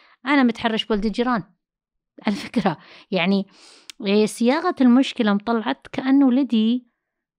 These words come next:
مطواع، كأنه راغب، كأنه مقبل. ما طلعتيه كأنه ضحية. وأنا غالبًا أرى أنه الطفل الأصغر هو الضحية، استدرج من قبل الأكبر. لكن المهم هنا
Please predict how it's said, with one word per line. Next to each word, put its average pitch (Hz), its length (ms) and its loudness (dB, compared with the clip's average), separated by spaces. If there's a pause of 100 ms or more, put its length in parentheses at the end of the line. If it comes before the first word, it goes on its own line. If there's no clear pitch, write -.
مطواع، 226 600 0
كأنه 254 600 2
راغب، 240 540 0
كأنه 262 380 -2
مقبل. 196 600 -2 (200)
ما 247 120 -10
طلعتيه 233 500 -8
كأنه 190 280 -8
ضحية. 185 500 -2 (1200)
وأنا 180 300 -2
غالبًا 202 420 -2
أرى 254 200 -4
أنه 240 560 -4
الطفل 247 380 -8
الأصغر 226 640 -6
هو 247 140 -2
الضحية، 220 640 -2 (320)
استدرج 208 1000 -2
من 208 140 2
قبل 262 300 0
الأكبر. - 800 -8 (460)
لكن 277 240 4
المهم 269 340 8
هنا 240 420 4